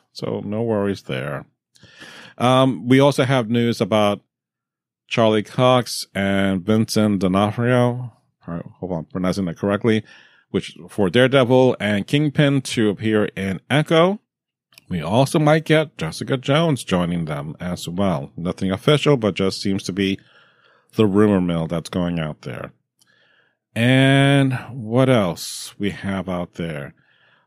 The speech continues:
There is also news. And I'm like, "I don't think I would want to do this," but so have you ever seen the Joel Schumacher movies, especially the last <laughs> one, the Batman and Robin?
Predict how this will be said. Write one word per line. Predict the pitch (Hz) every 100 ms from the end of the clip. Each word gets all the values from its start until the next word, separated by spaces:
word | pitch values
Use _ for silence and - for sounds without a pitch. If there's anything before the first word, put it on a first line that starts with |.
| -
There | 113 117
is | 113
also | 123 135 156 135
news. | 127 143 139 117 113 117 - - -
And | 104
I'm | 104
like, | 104 101
"I | 107 117
don't | 127 127 104
think | 117 104
I | 95
would | 95 85
want | 98 92
to | 85 _
do | 104 104
this," | 85 82 82
but | - 92 90 - _ -
so | - 123
have | 113
you | 156
ever | 190 175
seen | - 156 156 147 131
the | 123 120 110 90 - 95
Joel | 117 117 127
Schumacher | 113 - 135 131 107 - 98 95 92
movies, | 95 90 82 80 85 - - _ - _
especially | - - - 107 135
the | 120 120
last | 110 104 101 -
<laughs> | 107 104
one, | 92 104 - _ _ _ -
the | - 80
Batman | 82 107 - 120 117 117 123 123 117 -
and | 101 107
Robin? | 101 90 80 80 82